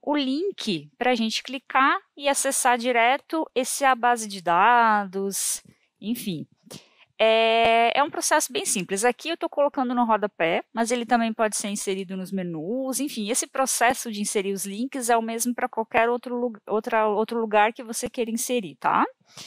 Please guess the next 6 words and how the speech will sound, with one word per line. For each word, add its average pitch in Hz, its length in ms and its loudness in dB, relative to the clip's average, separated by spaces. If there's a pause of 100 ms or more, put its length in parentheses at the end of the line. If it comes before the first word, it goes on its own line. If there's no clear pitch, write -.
(340)
Então, 269 500 0
a 285 140 4
gente 254 340 -2
vem 180 320 -4 (360)
em 202 120 -6
configurações 202 1600 -2